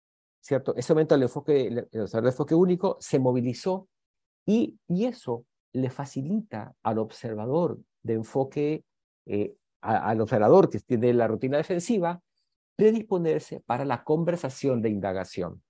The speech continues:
Porque si yo voy a in-, a conversar con el otro para indagar desde mis certezas, probablemente siga saliendo con mis certezas. Recuerden que la indagación es un acto de reconocer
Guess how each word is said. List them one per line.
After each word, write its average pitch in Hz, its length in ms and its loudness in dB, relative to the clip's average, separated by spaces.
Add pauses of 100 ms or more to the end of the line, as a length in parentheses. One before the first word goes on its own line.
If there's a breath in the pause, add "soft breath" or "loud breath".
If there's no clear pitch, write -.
(580)
Porque 156 200 4
si 185 140 0
yo 208 140 4
voy 208 220 6
a 143 80 6
in-, 131 320 -2
a 110 160 -6
conversar 127 480 0
con 135 160 0
el 120 140 2
otro 107 320 2
para 110 220 0
indagar 110 600 2
desde 139 300 4
mis 160 220 -2
certezas, 139 760 0
probablemente 180 920 2
siga 180 340 2
saliendo 147 400 4
con 120 120 0
mis 127 140 -4
certezas. 160 580 -2 (720)
Recuerden 165 360 2
que 143 100 2
la 123 240 2
indagación 139 720 -2 (440)
es - 180 -8
un 135 200 2
acto 160 500 -4 (420)
de 170 400 2 (440)
reconocer 147 920 -2